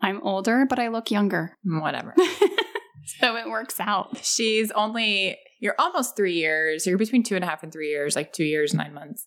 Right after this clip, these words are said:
Speaker 1: I'm actually two years, six months, and, like, one and a half weeks older than Dana.
Speaker 2: Thank you for that very
Speaker 1: <laughs>
Speaker 2: specific.
Speaker 1: I'm just saying, if I do the math, I believe that's what it is.
Speaker 2: So we are not twins,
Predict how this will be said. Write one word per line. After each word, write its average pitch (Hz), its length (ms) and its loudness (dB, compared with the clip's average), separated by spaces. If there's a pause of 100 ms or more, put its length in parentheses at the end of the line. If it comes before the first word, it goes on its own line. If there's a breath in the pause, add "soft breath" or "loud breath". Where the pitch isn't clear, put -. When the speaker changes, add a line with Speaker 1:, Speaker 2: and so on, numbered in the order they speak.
(120)
Speaker 1:
I'm 220 140 4
actually 285 300 0
two 330 280 2
years, 180 580 2 (180)
six - 480 0
months, - 580 -2 (280)
and, 202 340 0
like, 190 200 -2 (180)
one 190 180 4
and 180 100 4
a 175 40 0
half - 180 -4
weeks - 260 -8 (800)
older - 380 -4 (800)
than - 140 -2
Dana. 240 360 -6
Speaker 2:
Thank 170 200 -2
you 156 80 -4
for 160 120 -6
that 160 220 -4
very 165 220 -2
Speaker 1:
<laughs> - 100 -6
Speaker 2:
specific. - 640 -2
Speaker 1:
I'm 202 100 -2
just 269 200 -2
saying, 330 260 4
if 320 60 2
I 302 60 4
do 311 100 0
the 339 80 2
math, 285 360 2
I 240 80 0
believe 208 260 0
that's 214 160 -4
what 196 120 -6
it - 140 -6
is. - 320 -4 (260)
Speaker 2:
So 233 320 4
we 220 100 -2
are 208 80 -2
not 214 220 0
twins, 190 320 -2